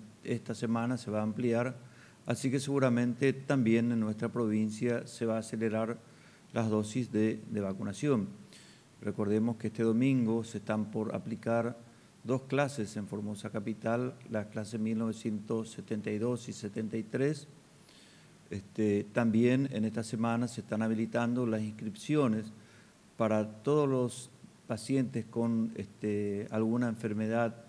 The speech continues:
con alguna comorbilidad que los ponga en mayor riesgo, nacidos entre las clases mil novecientos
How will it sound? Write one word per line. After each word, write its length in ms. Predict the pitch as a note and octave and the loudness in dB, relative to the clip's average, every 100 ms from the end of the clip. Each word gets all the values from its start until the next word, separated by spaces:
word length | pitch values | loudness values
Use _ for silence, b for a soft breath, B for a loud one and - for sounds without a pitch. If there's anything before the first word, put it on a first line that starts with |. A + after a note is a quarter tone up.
| B B B B - - | B B B B -20 -6
con 180 | A2 | -2
alguna 320 | A2 A2 A#2 A2+ | 0 2 2 0
comorbilidad 960 | - A#2+ A#2 A2 G#2+ G#2+ A2 A#2 A#2 - - - | 0 2 4 2 0 2 4 4 2 -4 -20 -10
que 80 | - | -4
los 140 | G#2 | -4
ponga 300 | - A#2+ A#2 | -2 0 0
en 100 | A2+ | 0
mayor 340 | A2 G#2 A2+ G#2+ | 0 0 0 2
riesgo, 460 | C#3 C3 A#2+ B2 - B B B - | 2 2 2 -4 -6 B B B -2
nacidos 520 | A2+ A2 C#3+ C#3+ B2+ | -2 0 2 4 2
entre 220 | A#2 - | 0 -2
las 140 | A2 | -4
clases 440 | - B2 A2+ - A#2 | -2 -2 -2 -2 -2
mil 240 | A2+ B2 | 2 2
novecientos 800 | B2 A#2 A2 A#2+ A2+ - A#2+ - | 2 0 -2 -2 -2 -2 -6 -6